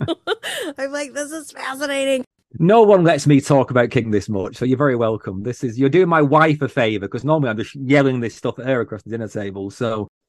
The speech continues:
Speaker 1: Same thing with my boyfriend. Like, every
Speaker 2: Yeah.
Speaker 1: time I'm like, "Can I," especially when we're watching an adaptation, I have to pause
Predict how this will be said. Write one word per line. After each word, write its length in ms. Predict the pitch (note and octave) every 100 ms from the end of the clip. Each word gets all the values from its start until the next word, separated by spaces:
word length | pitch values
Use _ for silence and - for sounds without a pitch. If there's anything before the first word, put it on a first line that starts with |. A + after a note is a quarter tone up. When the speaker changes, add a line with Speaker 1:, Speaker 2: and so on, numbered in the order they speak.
| -
Speaker 1:
Same 340 | - B3 B3
thing 220 | B3 A#3+
with 200 | A#3+ B3
my 140 | A#3 G#3
boyfriend. 540 | F#3 E3+ F#3 F3 F3+
Like, 180 | G3 F#3+
every 380 | A3 B3 A3+ A#3
Speaker 2:
Yeah. 80 | -
Speaker 1:
time 500 | - E3 E3+ E3+ F3+
I'm 140 | A3
like, 200 | A3+ A#3
"Can 160 | - D#4+
I," 260 | E4 F4 D4
especially 480 | C4+ - B3+ - C4+
when 160 | B3+ A#3+
we're 120 | A3
watching 400 | F#3+ G3 A#3 A3
an 60 |
adaptation, 800 | F#3+ F#3 F#3 - D#3+ F#3+ B3+ A3 G3
I 80 |
have 160 | G#3+ A3+
to 100 | A3
pause 640 | G#3+ A3 G3+ F3 F3 -